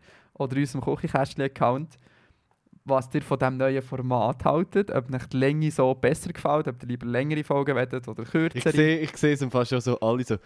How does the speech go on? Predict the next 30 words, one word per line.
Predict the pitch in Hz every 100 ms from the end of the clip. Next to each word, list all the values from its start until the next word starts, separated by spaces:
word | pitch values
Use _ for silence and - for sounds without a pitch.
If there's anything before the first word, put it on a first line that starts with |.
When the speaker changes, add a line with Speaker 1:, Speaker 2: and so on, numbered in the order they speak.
| - -
Speaker 2:
"Hä, | 156 160 160
die | -
Stunde | - 156 151
ist | 151 -
besser | 127 - 147
gewesen, | 139 - 110
macht | 113 113 139
bitte | 131 117 104
wöchentlich | 117 - 143 127 -
und | 113
eine | 113
Stunde." | - - - 117 98 - - _ -
Speaker 1:
<laughs> | 156 123 175 -
Ja, | 165 202
ja, | 202 156
es |
nicht, | 180 - 147
also | - 131 - - -
bei | 139
der | 123 -
Abstimmung | - - 220 240 262 185
haben | 147
ja | 143
die | 151
Leute | 160
gesagt, | - 139 139 113
wöchentlich. | 117 123 143 131 - - - _ _ _ _ _ _ _ - _ _ -
Also | 131
Speaker 2:
Ja, |
das | 127